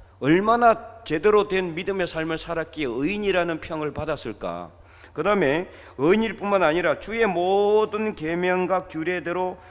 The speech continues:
흠이 없이 행하는 삶을 살았다. 그게 뭐 어떻게 보면은 완벽한, 하나님 앞에서 정말, 어, 정말 모든 사람들이 다 봐도 저 사람은 정말,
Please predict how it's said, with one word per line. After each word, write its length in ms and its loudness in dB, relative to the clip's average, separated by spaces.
흠이 460 4
없이 280 2
행하는 360 -4
삶을 320 -14
살았다. 440 -20
그게 140 2
뭐 160 4
어떻게 240 0
보면은 540 0
완벽한, 760 -4
하나님 460 -2
앞에서 420 -4
정말, 520 2
어, 340 -4
정말 500 -2
모든 320 0
사람들이 500 0
다 160 -2
봐도 580 -4
저 140 -10
사람은 360 -2
정말, 520 0